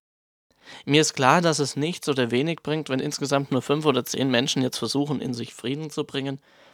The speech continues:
Gar keine Frage. Aber wenn das viele oder sogar alle machen würden, dann könnte das echte Effekte entfalten. Und natürlich wird auch das die Invasion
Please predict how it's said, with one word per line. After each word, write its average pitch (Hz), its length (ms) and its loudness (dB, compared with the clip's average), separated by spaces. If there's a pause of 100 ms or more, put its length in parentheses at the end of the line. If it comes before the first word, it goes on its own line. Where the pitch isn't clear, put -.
(220)
Gar 117 140 2
keine 147 260 0
Frage. 156 480 2 (300)
Aber 139 240 4
wenn 156 160 6
das 143 180 0
viele 226 460 -2
oder 139 200 0
sogar 147 260 0
alle 196 200 4
machen 139 360 0
würden, 185 240 -2 (340)
dann 127 120 -2
könnte 156 280 0
das 139 220 -2
echte 135 420 -2
Effekte - 500 -6
entfalten. - 640 -12 (320)
Und 156 140 10
natürlich 165 420 8
wird 147 160 6
auch 127 140 4
das - 400 4
die 131 200 0
Invasion 139 680 4